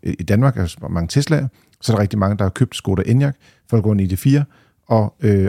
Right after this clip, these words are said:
Audi Q fire e-tron. Det er de mest solgte elbiler herhjemme. Også, øh, noget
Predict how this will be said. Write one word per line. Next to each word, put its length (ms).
Audi 240
Q 100
fire 140
e-tron. 360
Det 60
er 40
de 140
mest 220
solgte 420
elbiler 340
herhjemme. 440
Også, 320
øh, 120
noget 300